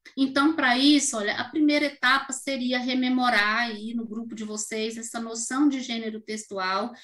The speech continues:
que foi discutida tanto na parte um quanto nessa parte dois da etapa relacionada à sequência de atividade cinco,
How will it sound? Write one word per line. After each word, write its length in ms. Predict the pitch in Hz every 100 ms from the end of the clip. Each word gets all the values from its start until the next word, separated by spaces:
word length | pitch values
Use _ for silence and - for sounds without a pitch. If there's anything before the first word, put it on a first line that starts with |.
| - _
que 100 | 240
foi 280 | - 269 262
discutida 760 | 247 - 247 - - 220 214 214
tanto 260 | 269 294
na 200 | 277 269
parte 480 | 254 247 254 - 240
um 220 | 220 226
quanto 320 | - 277 285
nessa 320 | 269 254 - 233
parte 420 | 220 226 - 202
dois 340 | 196 208 262
da 140 | 240 208
etapa 500 | - 208 226 233 233
relacionada 640 | 220 214 226 214 202 202
à 20 |
sequência 480 | - 202 202 202 196
de 120 | 190
atividade 440 | 202 180 180 175
cinco, 640 | - - 214 277 311 381